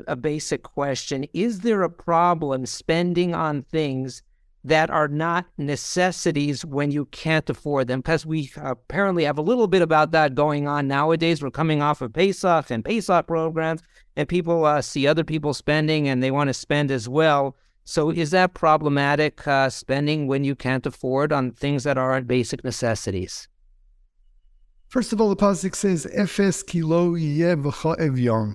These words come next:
Speaker 2: which literally means there will absolutely not be a poor man amongst you. Chazal were obviously bothered by the fact that there's a pasuk that says the opposite. It says, "Ki lo yechdal evyon mikerev haaretz." There will never be a situation where there'll be nobody to help.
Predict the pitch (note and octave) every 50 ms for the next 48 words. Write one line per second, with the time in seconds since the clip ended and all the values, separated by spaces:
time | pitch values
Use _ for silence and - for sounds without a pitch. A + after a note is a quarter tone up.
0 | - _ F#3 D#3+ - - F#3 F#3 G#3 G#3 G3+ F#3+ F3+ E3 D3+ C#3+ C#3 C#3+ D#3 D#3+
1 | C3+ A#2+ D#3 D#3 D#3 D3+ D3+ E3 E3 - - - E3 E3+ F#3 F#3 E3 D3+ D#3+ D#3+
2 | D3+ - D#3 D3+ C#3+ - - - E3 D#3 D#3 D3+ D3+ D3 C#3+ C3+ C3 B2+ C3 B2+
3 | A#2 - - C3+ B2 - - _ _ _ _ _ _ _ _ _ _ _ - E3
4 | D3+ C#3+ F#3 F#3 A3 G3+ G3 F#3 F3 F3 F#3 F3 G3 F#3+ E3 - - F3+ D#3 B2
5 | A#2 - - D#3 D#3 E3 F3+ D#3+ E3 D3+ C3 C#3+ D3+ D3 C#3+ C#3 - - - E3
6 | C#3 C#3+ D3+ - - _ - A3+ D3 - D#3 C#3+ B2+ C#3+ - - D#3+ E3 D#3+ -
7 | F#3 C#3+ C#3+ C3+ - - D#3+ C3 B2+ D3 C#3+ C#3 C#3 - - C#3 - - G#3+ G3+
8 | - - _ _ _ _ _ _ _ - A3+ - G3 E3 - - - E3+ D#3 D#3
9 | D#3 D3 D3 D3 B2+ A2 A#2 A#2+ D3 D3 D#3 F3 F#3+ F#3 F#3 E3+ - - _ -
10 | D3+ C3 C3+ C#3 D3 D#3 D#3+ E3+ F3+ F#3+ F#3 D3 C3 B2 - D#3 D3+ D3+ D#3+ D#3+
11 | C3+ C#3 E3+ F3+ G3 G3+ G3 E3 D3 - - - - _ _ _ _ _ _ _
12 | _ _ - E3 D#3+ D#3+ D#3 D#3 D#3+ D#3+ F3 F3+ F3+ G#3 E3 G3 G3 G3 F3+ -
13 | - - D#3 - - D#3+ D3+ D#3 D#3+ D#3 - - F#3 F3 F3 E3+ D3 D3+ C3+ D3
14 | D3 D3+ D#3 D3 D#3 D3+ D3 C#3 - - C3 A#2+ B2 A#2+ A#2 - -